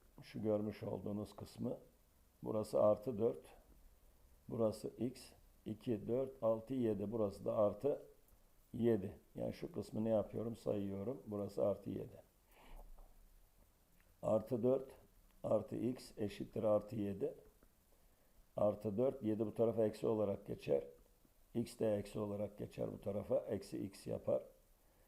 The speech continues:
Yediden dört çıkarsa eksi üç eşittir eksi x. Eşitliğin her iki tarafını eksiyle çarparsam x eşittir üç olur.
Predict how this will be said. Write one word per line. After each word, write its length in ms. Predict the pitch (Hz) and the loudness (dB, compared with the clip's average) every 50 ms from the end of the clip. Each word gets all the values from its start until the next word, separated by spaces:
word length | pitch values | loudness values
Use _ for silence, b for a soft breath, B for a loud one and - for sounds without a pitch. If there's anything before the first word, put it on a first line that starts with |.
| b b b | b b b
Yediden 400 | 127 113 107 104 107 117 117 117 | -4 -2 -2 4 4 4 4 6
dört 200 | 120 123 120 - | 4 2 2 0
çıkarsa 420 | - 113 - 110 104 101 - 117 117 | -6 -4 0 0 0 0 0 -2 -2
eksi 360 | - 113 - - - - 123 | 0 0 -2 -4 -6 -6 -2
üç 260 | 117 110 113 - - | 0 0 0 0 0
eşittir 400 | 104 101 98 110 - - - 113 | -2 -2 -2 -4 -10 -8 -4 -2
eksi 400 | 113 113 110 - - - - 113 | 0 0 -2 -2 -6 -4 -2 -2
x. 180 | 131 127 - - - - | -2 -2 -4 -16 -10 -6
Eşitliğin 400 | - 101 - 123 - - 113 113 | -6 -6 -6 -8 -6 -2 0 2
her 140 | 120 123 113 | 4 4 2
iki 120 | 101 - | 2 0
tarafını 340 | - 113 107 107 104 104 104 | 2 2 2 4 2 0 0
eksiyle 420 | 104 104 - - 117 107 107 98 - | 0 0 0 -4 -2 0 0 -2 -2
çarparsam 640 | - 104 98 98 - 104 101 98 - - 127 127 - - b b b b b b b b - | 0 0 0 0 0 -2 -4 -2 -2 -4 -4 -4 -4 -12 b b b b b b b b -4
x 240 | 117 104 - - - | -4 -4 -4 -4 -4
eşittir 540 | - - - - - - - 131 127 - - - - - | -4 -4 -4 -8 -10 -6 -2 -4 -4 -4 -4 -16 -14 -4
üç 220 | - 110 - - - | -4 -4 -4 -4 -8
olur. 220 | 110 107 104 98 | -10 -10 -10 -16